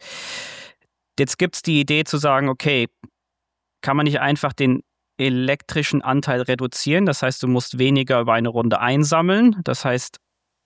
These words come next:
dann hast du das Problem mit Superclipping et cetera pp. nicht mehr so stark, weil die Fahrer einfach weniger Energie einsammeln müssen über eine Runde.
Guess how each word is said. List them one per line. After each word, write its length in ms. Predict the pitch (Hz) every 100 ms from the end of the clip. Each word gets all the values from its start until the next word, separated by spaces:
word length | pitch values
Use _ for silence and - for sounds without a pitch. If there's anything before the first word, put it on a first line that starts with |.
| _ _ _ _ _ _ -
dann 180 | 127 127
hast 180 | 139
du 40 | 131
das 140 | 127
Problem 640 | - 127 127 131 127 123 127
mit 200 | 120 -
Superclipping 840 | 170 160 151 151 147 151 143 139
et 140 | 127 -
cetera 340 | 131 131 117
pp. 420 | - 117 143 147
nicht 360 | 156 170 - -
mehr 200 | 165 165
so 120 | 165
stark, 440 | - 147 147 208 -
weil 200 | 127 127
die 100 | 127
Fahrer 260 | 127 123
einfach 360 | 113 120 117 117
weniger 400 | 123 135 131 117
Energie 420 | 120 113 - -
einsammeln 480 | 117 131 139 147 156
müssen 220 | 156 165
über 160 | 151 151
eine 180 | 156
Runde. 300 | 160 170 190